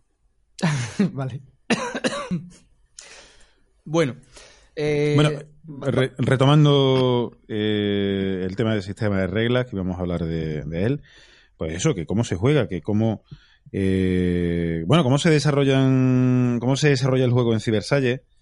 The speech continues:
Speaker 2: cómo, cómo se desarrollan los conflictos, por ejemplo, que esto es algo importantísimo en todos los juegos.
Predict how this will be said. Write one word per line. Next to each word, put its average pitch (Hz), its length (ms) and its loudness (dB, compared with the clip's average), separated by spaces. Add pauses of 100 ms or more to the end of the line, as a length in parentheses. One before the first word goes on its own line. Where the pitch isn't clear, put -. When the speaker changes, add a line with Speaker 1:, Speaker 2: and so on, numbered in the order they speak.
(540)
Speaker 2:
cómo, 110 1300 0
cómo 123 160 -2
se 143 100 2
desarrollan 127 420 2
los 120 100 0
conflictos, 139 420 -4
por 123 100 -2
ejemplo, 139 300 0
que 117 60 2
esto 123 140 -4
es 123 60 0
algo 117 160 2
importantísimo 107 600 -2
en 101 40 -2
todos 98 220 0
los 90 100 -2
juegos. 67 280 -12